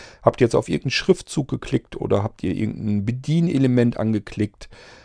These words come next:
Habt ihr vielleicht irgendwas per Drag and Drop gemacht oder habt ihr irgendwie Text markiert? All das sind Aktionen, die Signale abgeben, wofür ich Sprungmarken, äh, in meinem Programm einbauen kann und kann auf diese Sprungmarken direkt gezielt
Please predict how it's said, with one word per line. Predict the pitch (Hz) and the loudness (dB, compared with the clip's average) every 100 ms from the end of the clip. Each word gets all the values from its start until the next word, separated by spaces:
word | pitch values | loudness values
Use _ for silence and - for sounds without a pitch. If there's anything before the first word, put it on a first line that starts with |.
| _ _ | _ _
Habt | - 113 | 0 2
ihr | 117 | 2
vielleicht | - 113 - | 6 6 6
irgendwas | 120 117 - | 0 0 0
per | - 113 | 0 4
Drag | 123 127 | 6 6
and | 120 104 - | 4 4 8
Drop | 160 - | 8 8
gemacht | 131 123 120 - - | 2 4 4 0 -10
oder | - 98 98 | -4 -2 -2
habt | 104 - | -6 -8
ihr | - | -6
irgendwie | 113 110 - 104 98 | -4 -4 0 0 0
Text | - 170 - - | 0 -2 -4 -4
markiert? | 113 110 - 110 - - - - | -4 -2 0 -2 -4 -20 -10 6
All | 143 190 | 6 10
das | 135 - | 8 8
sind | 165 160 - | 2 2 -2
Aktionen, | - - - 143 196 170 | -6 -2 4 6 6 4
die | 127 | 4
Signale | 110 104 107 147 | 2 4 6 6
abgeben, | 151 139 139 131 | 4 2 2 4
wofür | 113 - 117 | 2 0 0
ich | - | 0
Sprungmarken, | - - - 165 208 170 156 143 139 143 - - - - - | -4 -2 4 6 6 8 6 4 0 -2 -6 -20 -20 -10 4
äh, | 107 | 6
in | - 135 | 6 6
meinem | 151 131 | 6 4
Programm | - 107 101 - | 2 0 0 2
einbauen | 131 196 190 175 | 2 4 6 4
kann | - 143 143 | 4 0 0
und | - 117 - | 0 0 0
kann | - 135 | 0 4
auf | - 156 | 6 6
diese | - 135 | 4 -2
Sprungmarken | 113 - - 165 143 131 123 | -2 0 2 4 6 4 2
direkt | 101 101 127 - | 0 0 -2 -2
gezielt | 104 - - 156 165 - | -4 -2 0 4 4 2